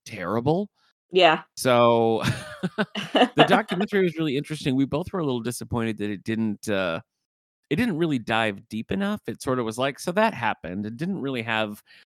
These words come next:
Speaker 1: much of a summation about, like, what, what really the problems were and the exploitation and, like, the abuse that people suffered. It really kinda left that on the table, but it made me interested on the topic, you know?
Speaker 2: Hmm.
Speaker 1: So,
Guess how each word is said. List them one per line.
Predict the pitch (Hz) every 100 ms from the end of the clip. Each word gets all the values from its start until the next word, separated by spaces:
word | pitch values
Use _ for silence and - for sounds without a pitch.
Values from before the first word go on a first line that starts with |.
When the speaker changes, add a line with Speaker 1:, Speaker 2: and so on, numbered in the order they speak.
| _ -
Speaker 1:
much | 113 123 -
of | 110
a | 107
summation | - 113 104 107 107 95 80 80
about, | 101 101 87 -
like, | 98 101
what, | 107 104 104 98 - _ _ _ _ _ _ -
what | 156 170 -
really | 123 135 123
the | 110
problems | 101 107 104 95 101 -
were | 95 95
and | 90
the | 104
exploitation | 104 - 101 - 98 101 95
and, | 95
like, | 95 95
the | 101
abuse | 98 101 104 107
that | 82
people | 101 101 113
suffered. | - 107 107 - - - _ -
It |
really | 123 123
kinda | 120 117
left | 107 107
that | 104 98
on | 90
the | 95
table, | 110 98 80 85 - -
but | 131 147
it | 156
made | 143
me | 123
interested | 110 104 104 - 85 80 -
on | 101
the | 78
topic, | - 104 95 57 - _ -
you | 101
know? | 69 73
Speaker 2:
Hmm. | 359 202 - _ _ -
Speaker 1:
So, | - 85 80